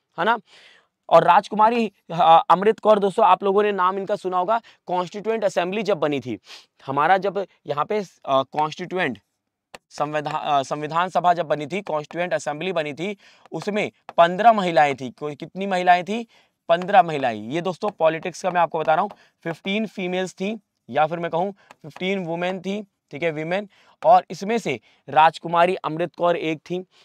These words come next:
सुचित्रा कृपलानी थी, एनी बेसेंट थी, ठीक है, और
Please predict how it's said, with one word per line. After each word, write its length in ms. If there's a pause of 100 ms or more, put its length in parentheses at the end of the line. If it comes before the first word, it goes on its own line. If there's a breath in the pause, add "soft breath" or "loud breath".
(140 soft breath)
सुचित्रा 400
कृपलानी 480
थी, 260 (300 soft breath)
एनी 280
बेसेंट 480
थी, 180 (260 soft breath)
ठीक 160
है, 240
और 400